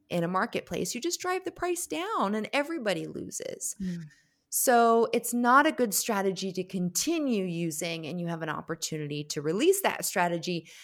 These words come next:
Speaker 1: and carve out a pricing structure for your service, your product that is gonna get you to where you wanna go.
Speaker 2: That is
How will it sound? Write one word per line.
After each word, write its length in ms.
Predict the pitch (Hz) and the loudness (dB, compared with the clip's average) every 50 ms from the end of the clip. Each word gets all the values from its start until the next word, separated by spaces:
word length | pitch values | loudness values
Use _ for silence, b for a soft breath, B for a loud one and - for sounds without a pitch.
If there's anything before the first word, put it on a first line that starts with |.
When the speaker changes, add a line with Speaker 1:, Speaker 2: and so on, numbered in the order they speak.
| B B B - | B B B 0
Speaker 1:
and 340 | 175 170 165 165 170 170 | 2 2 4 2 0 -2
carve 380 | - - - 185 180 190 190 190 | -6 -8 -4 -2 0 2 2 4
out 140 | 180 165 160 | 2 2 2
a 60 | 160 | 0
pricing 540 | 160 - - 170 156 170 - - 180 180 180 | -2 -4 -4 -2 -2 -2 -2 -4 -4 -2 -2
structure 460 | 175 - - - - - - 175 170 | -4 -2 -4 -4 -4 -4 -4 -4 -4
for 160 | 170 - 170 | -4 -4 -4
your 340 | 175 170 190 202 214 247 262 | -2 2 4 6 6 6 4
service, 580 | 247 - - 160 160 147 135 139 160 - - - | 4 2 0 0 0 -2 -4 -6 -4 -6 -4 0
your 260 | 190 196 202 220 226 | 0 2 2 2 0
product 500 | 226 - - 175 - 101 107 - - - b b b b b b b | -2 -4 -4 -2 -2 -2 -2 -4 -6 -16 b b b b b b b
that 200 | 160 170 - - | 0 0 2 0
is 100 | 170 - | -2 -4
gonna 180 | 180 160 156 | -2 -4 -4
get 320 | 147 147 - 160 151 - - | -4 0 0 0 0 0 -2
you 140 | 156 151 | -6 -6
to 60 | 143 139 | -6 -6
where 160 | 135 139 135 | -8 -8 -10
you 160 | 135 143 - | -10 -10 -10
wanna 240 | - - - - - | -10 -12 -12 -14 -14
go. 160 | - - - - _ _ _ _ _ _ _ _ _ _ _ _ _ _ _ _ _ _ _ _ _ B B B B B B B B B B | -18 -20 -20 -20 _ _ _ _ _ _ _ _ _ _ _ _ _ _ _ _ _ _ _ _ _ B B B B B B B B B B
Speaker 2:
That 200 | - 220 214 208 | 6 8 8 8
is 300 | - 185 190 196 180 160 | 8 6 4 4 2 0